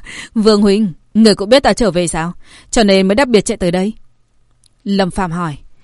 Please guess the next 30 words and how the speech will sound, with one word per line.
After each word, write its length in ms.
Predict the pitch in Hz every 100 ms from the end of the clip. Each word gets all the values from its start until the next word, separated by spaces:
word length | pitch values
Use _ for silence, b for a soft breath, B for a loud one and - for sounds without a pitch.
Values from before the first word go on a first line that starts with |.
| b b -
Nghe 220 | 196 196
vậy, 360 | 170 175 165 165 208
Vương 140 | 208
Bảo 140 | 175 156
Phong 300 | 190 175 170
ném 200 | 156 175
chuyện 240 | 311 196
đã 80 | 175
nghĩ 240 | 185 208 -
kỹ 160 | 214
lúc 220 | 262 320 - - - -
đi 240 | 208 202
ra 260 | 175 190 175
sau 240 | - 208
đầu. 240 | 180 170 143 - _ _ _ _ _ _
"Không 280 | _ 226 196
phải, 420 | 170 180 143 151 - _
chủ 180 | - 202
yếu 180 | 175 180
là 140 | 269
đến 180 | 220 170
thăm, 260 | 196 185 190 b b b b
không 280 | 226 196
ngờ 160 | 196 185
rằng 320 | 180 175 185
sẽ 140 | - 269
gặp 140 | 285
được 180 | 214 196
Lâm 140 | 202
huynh." 200 | 175 180